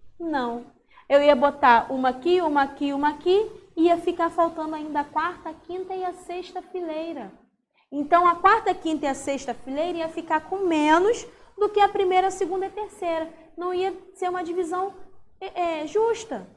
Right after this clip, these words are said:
não ia ficar igual. Não ia, eu não ia dividir igualmente. Então, as três cadeiras ficariam do lado de fora. Eu não ia poder colocar aqui. Então, ia restar quanto? Ia restar zero? Não,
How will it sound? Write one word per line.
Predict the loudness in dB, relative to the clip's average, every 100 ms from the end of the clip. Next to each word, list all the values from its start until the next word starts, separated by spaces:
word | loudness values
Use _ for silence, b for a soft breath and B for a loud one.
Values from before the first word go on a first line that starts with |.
| _
não | -8
ia | -4 -4
ficar | -6 -6 -6
igual. | -4 -2 0 -2 -6 -14 _ _ -20 -20 _ -20 _ _
Não | -6 -4
ia, | -4 -4
eu | -6
não | -4
ia | -6 -4
dividir | -4 -4 -2 -2
igualmente. | 0 -2 -2 -6 -10 -12 -14 -16 -18 -20 _ _ _ _ _
Então, | -8 -6 -4 -4
as | -4 -8
três | -4 -2 -2
cadeiras | -6 -8 -4 -4 -6
ficariam | -8 -8 -6 -6 -6
do |
lado | -6 -6
de | -8
fora. | -10 -10 -12 -10 -12 -16 _ _ _ -10
Eu | -10
não | -8
ia | -8 -8
poder | -6 -6
colocar | -6 -8 -8 -10
aqui. | -12 -18 -20 -20 -20 -20 -20 _ -20 _ _
Então, | -10 -8 -6
ia | -4
restar | -4 -6 -6 -8 -8
quanto? | -10 -10 -14 -20 _ _ -6
Ia | -4
restar | 0 0 -2 -8 -6
zero? | -2 0 0 -6 -10 -20 -10
Não, | -6 -6 -8